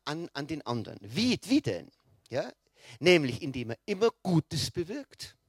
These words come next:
Muss drüber nachdenken, ob es stimmt, sonst hört man das nur und da hackt's ab, aber ist es wirklich so? Immer drüber nachdenken, ist es wirklich so? Jesus bewirkt immer Gutes. Er bewirkt immer Veränderung.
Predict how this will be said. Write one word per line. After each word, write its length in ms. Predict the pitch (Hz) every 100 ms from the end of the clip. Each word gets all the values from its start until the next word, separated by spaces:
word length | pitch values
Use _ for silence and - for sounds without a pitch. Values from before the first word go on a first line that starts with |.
| _ _ _ _ _ _ _ _ _ _ _ _ _
Muss 200 | 147 139 - _ -
drüber 220 | 165 196
nachdenken, 400 | 185 131 139 131
ob 80 | -
es 60 |
stimmt, 280 | - 180 131
sonst 240 | 123 -
hört 160 | 160 180
man 100 | 131
das 160 | 113 101
nur 200 | 135 170
und 120 | 147
da 80 | 110
hackt's 280 | 123 -
ab, 180 | - 175
aber 220 | - 143 131 - -
ist 160 | 151
es 120 | 143
wirklich 240 | 123 107 95
so? 80 | 113
Immer 260 | 175 196 - - - - 151 -
drüber 220 | 160 156
nachdenken, 520 | 147 160 165 165 160 _
ist 160 | 165 -
es 200 | 180 -
wirklich 320 | 120 139 -
so? 220 | - 85 - - - _ _ _ -
Jesus 280 | 135 123 151
bewirkt 320 | 160 190 -
immer 180 | 214 220
Gutes. 540 | 180 - 82 - - - - -
Er 100 | 165
bewirkt 480 | 175 170 196 - -
immer 300 | - 226 262
Veränderung. 880 | 226 - - 165 156 151 165 233 294